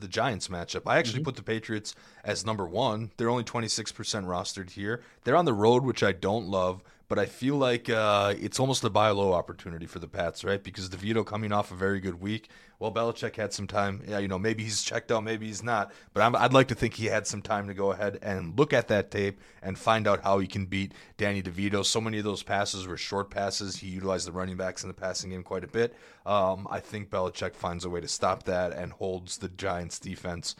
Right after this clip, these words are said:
Speaker 1: to, um, or tr-, holds the Giants offense to ten points or less.
Speaker 2: I think Belichick used that bye period to scope out some properties in Los Angeles, figure out what works best for him and his family.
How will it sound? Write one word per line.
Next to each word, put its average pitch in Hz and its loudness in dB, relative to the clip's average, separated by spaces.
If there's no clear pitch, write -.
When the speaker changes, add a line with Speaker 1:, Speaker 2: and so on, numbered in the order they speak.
Speaker 1:
to, 87 -6
um, 80 -10
or 104 -6
tr-, - -10
holds 123 0
the 107 -8
Giants 104 4
offense 95 2
to - -18
ten 87 -6
points 85 -8
or 80 -12
less. 90 -4
Speaker 2:
I 135 10
think 185 8
Belichick 147 8
used 123 2
that 123 8
bye 117 10
period 110 0
to 110 2
scope 120 2
out 113 4
some 113 -2
properties 110 0
in 107 -4
Los 104 0
Angeles, 113 -2
figure 107 2
out 107 4
what 113 -2
works 110 -2
best 120 2
for 113 -4
him 110 2
and 110 2
his 98 -2
family. 160 8